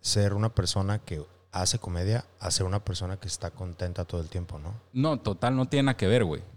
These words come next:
Speaker 2: Esa ma-, no, son, son blanco y negro. Pero el, sí, yo hablo del, del que hace la, del que hace la comedia, güey, el que ve la comedia, o sea, por,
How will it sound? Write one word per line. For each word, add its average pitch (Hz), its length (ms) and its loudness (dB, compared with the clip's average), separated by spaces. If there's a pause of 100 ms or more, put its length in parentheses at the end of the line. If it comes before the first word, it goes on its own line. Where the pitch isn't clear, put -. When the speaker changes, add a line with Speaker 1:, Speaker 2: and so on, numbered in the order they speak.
(400)
Speaker 2:
Esa - 120 -8
ma-, 110 200 0
no, 101 180 -2
son, 101 340 -2
son 98 400 0 (920)
blanco 101 380 -2
y 110 40 4
negro. 98 280 2 (1200)
Pero 95 200 2
el, 92 520 2
sí, 165 120 2
yo 123 140 8
hablo 139 200 8
del, 107 160 4
del 90 160 -2
que 98 120 0
hace 117 220 0
la, 82 360 -4 (340)
del 92 220 -2
que 101 100 0
hace 98 180 0
la 110 100 2
comedia, 101 380 2
güey, 85 240 0
el 78 100 -8
que 80 140 -6
ve 87 240 -4
la 104 100 0
comedia, 95 340 -2
o - 20 -6
sea, 90 160 -8
por, 85 240 -12